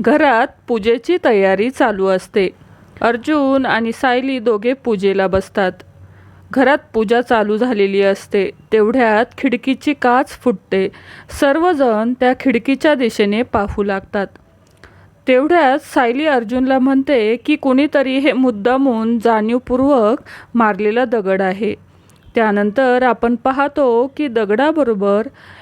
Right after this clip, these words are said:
एक लिहिलेली चिठ्ठीसुद्धा असते. "अर्जुन, आता तुला ठार मारण्याची वेळ आली आहे."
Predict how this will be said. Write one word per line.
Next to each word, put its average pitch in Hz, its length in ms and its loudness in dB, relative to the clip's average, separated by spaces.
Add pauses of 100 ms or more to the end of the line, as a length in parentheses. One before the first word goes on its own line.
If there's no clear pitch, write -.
(160)
एक 262 220 -2 (180)
लिहिलेली 302 600 2
चिठ्ठीसुद्धा 277 800 0
असते. 196 480 -2 (1400)
"अर्जुन, 262 580 0 (120)
आता 254 320 -2
तुला 262 580 0 (240)
ठार 262 320 0
मारण्याची 214 720 -2
वेळ 254 340 0
आली 208 280 0
आहे." 185 340 0